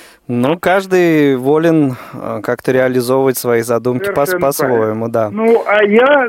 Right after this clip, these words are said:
Speaker 2: звоню к вам опять свое. Помните, как тот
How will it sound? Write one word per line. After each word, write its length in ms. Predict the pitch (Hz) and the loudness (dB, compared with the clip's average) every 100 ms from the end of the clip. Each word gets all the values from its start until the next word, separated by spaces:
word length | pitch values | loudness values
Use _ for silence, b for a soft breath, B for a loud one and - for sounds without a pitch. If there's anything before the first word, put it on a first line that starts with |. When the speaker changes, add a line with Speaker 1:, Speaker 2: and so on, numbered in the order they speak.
| 175 | 2
Speaker 2:
звоню 400 | 175 214 214 233 220 | 4 4 4 2 2
к 80 | |
вам 260 | 208 220 214 | 2 2 2
опять 320 | 202 226 214 - | 0 0 -2 0
свое. 300 | 214 208 165 | 2 4 4
Помните, 360 | 143 208 247 240 | 2 2 2 2
как 200 | 202 196 | 0 0
тот 220 | 214 208 | 2 2